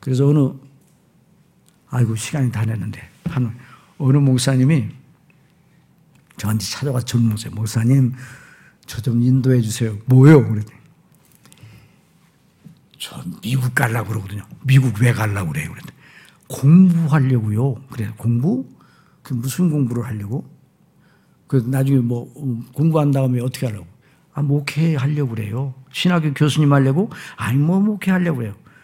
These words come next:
"그래요? 그 준비됐어요?" 그랬더니, "뭐, 준비는 뭐, 그냥 그렇고." 그리고 "그거 하면 돈도 많이 들 텐데 돈 준비됐어요?" 그랬더니,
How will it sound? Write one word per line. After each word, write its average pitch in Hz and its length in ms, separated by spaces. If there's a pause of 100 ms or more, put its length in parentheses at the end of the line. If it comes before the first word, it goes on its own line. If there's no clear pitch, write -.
(240)
"그래요? 107 380 (280)
그 131 60
준비됐어요?" 170 720
그랬더니, 123 300 (480)
"뭐, 254 120 (140)
준비는 190 500
뭐, 214 300 (640)
그냥 180 140
그렇고." 170 380 (140)
그리고 135 340
"그거 139 220
하면 147 340
돈도 160 260
많이 156 220
들 143 160
텐데 131 280
돈 139 220
준비됐어요?" 160 580
그랬더니, 120 300